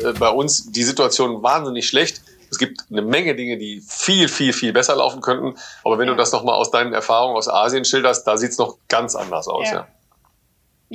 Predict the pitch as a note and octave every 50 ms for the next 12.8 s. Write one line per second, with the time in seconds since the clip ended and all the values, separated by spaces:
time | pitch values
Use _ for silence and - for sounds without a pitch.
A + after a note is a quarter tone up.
0 | A3 A3 A3+ A#3 A#3 A#3 A3+ A3 A3 A#3+ G#3+ G3+ G#3 G3+ G3+ G3 G3 G3+ G3 G3+
1 | G#3+ G#3 - G3+ G#3 G#3 G#3+ G3+ G3+ G#3+ G#3+ A3+ A3 A3 A3 A3+ A3+ A#3 A3+ A#3
2 | A#3 A#3 A3+ A#3 A3+ A3+ A3+ A3 A3 A3 A3+ A3 A#3+ A#3 A#3 A3+ A3 G#3+ A3+ A#3
3 | A3 G#3+ G#3+ G#3+ A3+ B3 B3+ B3 A3 A3 A3 G#3+ - - - - _ _ _ _
4 | _ _ _ _ - B3+ A#3+ - C4 C4 C4 A3+ A3 B3+ C#4 C#4 C#4+ C#4 D4 C4+
5 | B3+ B3+ B3+ C#4+ B3+ B3+ B3 B3+ - - - - - _ _ _ _ _ _ _
6 | _ _ _ _ _ _ _ - A3+ B3 B3+ C4 C4 C#4 C4+ C4 C#4 - - B3+
7 | C4+ D#4+ D4 - - B3+ C4 C4+ C4 A3+ B3+ B3+ C4 A#3+ A3+ A3 A3 A#3 A3+ A3
8 | G#3+ G#3+ A3 A#3+ - - B3+ A3 A3+ A3 - A3 G#3+ G#3+ G#3+ G#3+ - A#3+ A3+ G#3+
9 | A3 A3+ A3 A3 A3 A3+ A3+ A3 - G#3+ A3 A3+ A#3 A3+ A#3 C4 B3+ - C#4+ B3+
10 | A3+ G3+ G3 G#3 G#3+ - - - B3 A#3+ A#3+ A#3+ A3 - - - - - - _
11 | _ C4+ C4 C4+ D#4 - - C#4+ D4 D4 - D#4+ D#4+ D#4 - D#4+ B3+ C4 - -
12 | - - B3 B3+ C4+ B3 - B3+ C4+ D4 C4 C4+ D4 D#4 D#4